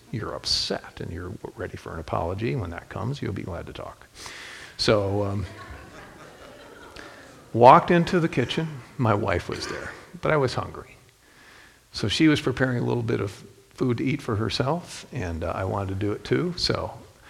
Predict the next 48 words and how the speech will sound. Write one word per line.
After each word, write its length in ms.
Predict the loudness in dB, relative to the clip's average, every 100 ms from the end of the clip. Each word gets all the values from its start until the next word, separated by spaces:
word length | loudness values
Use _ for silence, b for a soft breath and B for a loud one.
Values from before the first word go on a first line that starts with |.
| B B
she 140 | 0
was 140 | 0
at 80 | 2
one 180 | 0 0
end 120 | 0
of 60 | -2
the 60 |
counter, 360 | -2 -4 -4 -4
and 140 | -4
I 120 | -4 -4
went 180 | -4
to 100 | -4
the 140 | -4 -2
way 400 | -4 -4 -4 -4
the 160 | -4
other 180 | -4 -4
end 120 | -6
of 80 | -6
the 80 | -6
counter. 300 | -6 -8 -8
We 180 | -2 -2
were 180 | -2 -4
not 320 | -6 -6 -6
talking. 280 | -8 -10 -14 -18 -20 -20 -20 -20 -20 -20 -20 _ _ -20 -20 -20 -20 _ _ _ _ _ B B B B _ -4
And 500 | -2 -2 -4 -6 -6
I 60 | -4
remember 460 | -2 0 2 2 0 B B B
my 160 | -6 -4
daughter, 400 | -2 4 4 4
who 100 | 0
was 120 | -2
five 840 | -8 -14 -14 -10 -8 -8 -8 -10
at 120 | -10 -10
the 80 |
time, 360 | -10 -12 -12 -8
comes 280 | -4 -4 -2
in, 180 | -4 -4
stands 460 | -4 -2 -2 -2
at 60 | -4
the 80 | -4
doorway 640 | -2 0 4 4 2 -2
between 340 | -6 -4 -4 -4
our 140 | -4
dining 420 | -4 -2 0 0
room 220 | 0 -2
and 100 | -4
our 80 | -6
kitchen, 320 | -4 -4 -4